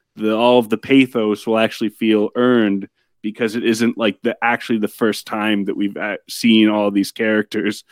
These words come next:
working together. It, it's, it's really weird that they have this strong, they keep calling themselves a family. They keep saying, "We're a fucking family." But, like, we've never actually seen them all get along and like each other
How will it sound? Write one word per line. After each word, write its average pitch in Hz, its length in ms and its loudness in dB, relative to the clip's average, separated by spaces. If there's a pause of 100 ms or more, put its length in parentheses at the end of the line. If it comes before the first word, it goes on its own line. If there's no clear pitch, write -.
(220)
working 113 380 0
together. 90 520 -8
It, 110 220 -8 (140)
it's, 120 360 -8
it's 120 220 -6
really 131 280 6
weird 120 380 6
that 107 80 -10
they 113 120 -2
have 113 180 -2
this 107 140 -4
strong, 123 320 0 (260)
they 127 80 0
keep 180 240 -2
calling 185 380 4
themselves 151 360 4
a 120 60 0
family. 143 720 2 (160)
They 139 100 2
keep 165 220 -6
saying, 170 320 6
"We're 156 140 8
a 143 60 2
fucking 151 360 2
family." 135 720 0 (260)
But, 139 180 -2
like, 143 180 2
we've 139 180 6
never 156 300 4
actually 147 460 2
seen 151 360 6
them 131 140 6
all 131 240 4
get 127 220 0
along 120 600 2
and 104 180 -6
like 123 260 -2
each 117 180 -6
other 104 440 0